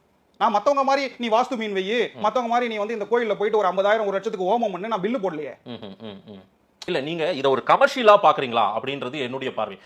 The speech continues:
Speaker 2: என்னன்னா, ஒரு காலத்துல வாஸ்துன்றது எதுக்கு பார்ப்பாங்கன்னா, நல்ல ஒரு வீடு அமைந்து அந்த வீட்டுக்கு நல்ல ஒரு காற்றோட்டம், ஒரு கழிவுநீர் வெளியேற்றம்,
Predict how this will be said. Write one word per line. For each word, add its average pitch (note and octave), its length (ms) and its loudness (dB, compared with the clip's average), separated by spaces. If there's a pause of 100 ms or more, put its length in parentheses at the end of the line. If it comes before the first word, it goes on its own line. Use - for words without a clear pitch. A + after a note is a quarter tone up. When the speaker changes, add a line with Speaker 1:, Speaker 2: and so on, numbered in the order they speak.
Speaker 2:
என்னன்னா, D#3 440 2
ஒரு D3 160 0
காலத்துல G3+ 320 6
வாஸ்துன்றது F3+ 520 4
எதுக்கு D#3+ 260 -2
பார்ப்பாங்கன்னா, B2 400 -2 (320)
நல்ல D#3 320 2
ஒரு D3+ 240 2
வீடு E3+ 320 0
அமைந்து C3+ 440 0
அந்த C3+ 160 -2
வீட்டுக்கு F3 300 -2
நல்ல D#3+ 240 4
ஒரு C3+ 120 2
காற்றோட்டம், D3 600 4 (300)
ஒரு C#3 580 4
கழிவுநீர் F#3+ 340 6
வெளியேற்றம், C3 540 2